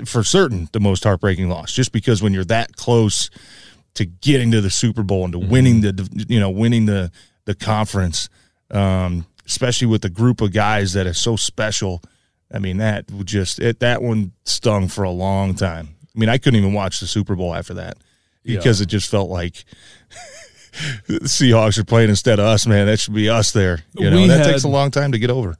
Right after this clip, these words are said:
Speaker 2: It does, and I had two of 'em my rookie year. You mentioned how much it, it, it, it helps a young player to get that confidence and what it feels like in an N F L locker room after a win.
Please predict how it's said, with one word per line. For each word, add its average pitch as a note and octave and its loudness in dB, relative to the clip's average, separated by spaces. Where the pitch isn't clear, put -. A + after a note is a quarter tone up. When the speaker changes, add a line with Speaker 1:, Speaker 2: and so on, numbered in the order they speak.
Speaker 2:
It C3+ 0
does, B2+ 2
and C3+ 0
I D#3 2
had D3+ 4
two F3+ 2
of B2+ 2
'em A#2+ 2
my A#2 0
rookie A#2 -2
year. B2 2
You A#2 0
mentioned C3 -2
how B2+ 0
much B2 0
it, A2 -6
it, B2+ -4
it, A#2+ -4
it B2+ -6
helps B2 -4
a C3+ -2
young B2+ 0
player B2+ 0
to A#2+ -4
get B2 -2
that B2 -4
confidence A#2 -4
and A2 -2
what A#2 0
it A2 -8
feels C#3+ 2
like B2 0
in A#2 0
an A2+ 0
N A#2+ 0
F A2+ -4
L A2+ -2
locker B2+ -2
room A#2 0
after A2 -2
a G2 -4
win. A#2 0